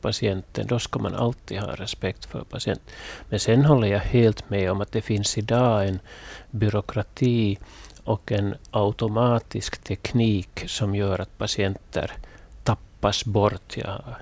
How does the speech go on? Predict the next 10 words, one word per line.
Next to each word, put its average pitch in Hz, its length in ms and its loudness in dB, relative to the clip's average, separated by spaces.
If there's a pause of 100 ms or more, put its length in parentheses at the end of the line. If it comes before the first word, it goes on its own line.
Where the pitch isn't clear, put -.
just - 320 -8
på 120 80 -2
nära 104 320 -2
håll 101 300 -2
kunnat - 260 -6
följa - 260 -4
med 107 320 -6
hur - 140 -10
en, 110 100 -8 (680)
en, - 260 0